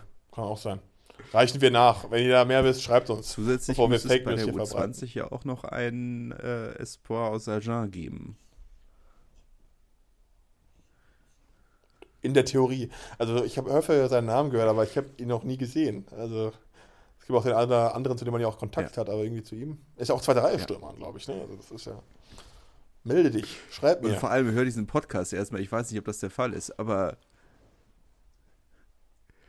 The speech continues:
Speaker 2: also wenn ihr ihn kennt,
Speaker 1: So fangen wir
Speaker 2: machen
Speaker 1: an.
Speaker 2: wir es folgendermaßen. Ihr schickt ihm den Podcast und dann schickt der Oscar eine Nachricht.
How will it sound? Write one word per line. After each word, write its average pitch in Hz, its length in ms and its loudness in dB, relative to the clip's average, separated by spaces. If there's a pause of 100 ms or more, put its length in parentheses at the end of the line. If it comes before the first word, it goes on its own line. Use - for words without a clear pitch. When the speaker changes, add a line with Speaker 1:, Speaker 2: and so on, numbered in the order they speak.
(200)
Speaker 2:
also 98 260 -4
wenn 135 160 6
ihr 160 100 0
ihn 127 220 -2
kennt, 135 340 4
Speaker 1:
So - 260 -2
fangen 104 220 -2
wir 101 80 0
Speaker 2:
machen 120 180 2
Speaker 1:
an. 113 60 -4
Speaker 2:
wir 110 60 2
es 107 100 -6
folgendermaßen. 131 680 0
Ihr 120 120 -2
schickt - 260 -10
ihm 113 100 -6
den 110 160 6
Podcast 127 480 0
und 113 80 -8
dann 110 120 -4
schickt - 200 -10
der 107 80 -2
Oscar 107 220 -4
eine 98 140 -6
Nachricht. - 500 -2